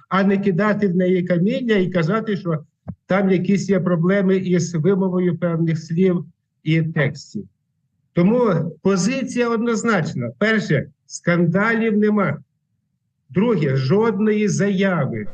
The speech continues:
жодної скарги не надходило до мене про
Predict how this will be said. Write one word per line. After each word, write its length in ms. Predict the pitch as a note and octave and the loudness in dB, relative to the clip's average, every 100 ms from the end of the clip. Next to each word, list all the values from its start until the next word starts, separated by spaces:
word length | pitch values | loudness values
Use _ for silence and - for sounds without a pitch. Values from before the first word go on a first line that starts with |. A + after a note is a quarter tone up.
| - - C3 | -10 -8 -6
жодної 680 | B2+ G#3 A#3 G3 A3+ A3 | 0 2 2 2 2 2
скарги 760 | A3 - G#3+ G#3+ F#3+ D#3 C#3 C#3 | -2 -4 -2 0 0 0 0 2
не 160 | D#3+ F#3 | 2 2
надходило 760 | F#3+ F#3 - A3+ F#3 F#3+ F3 | 0 -2 -4 -2 0 0 0
до 180 | D3 D#3 | 0 0
мене 640 | D#3 G#3 C4 A3+ D3 - - - - | 0 0 0 0 0 0 -2 -2 -2
про 360 | D#3+ G3+ A3+ | 2 2 2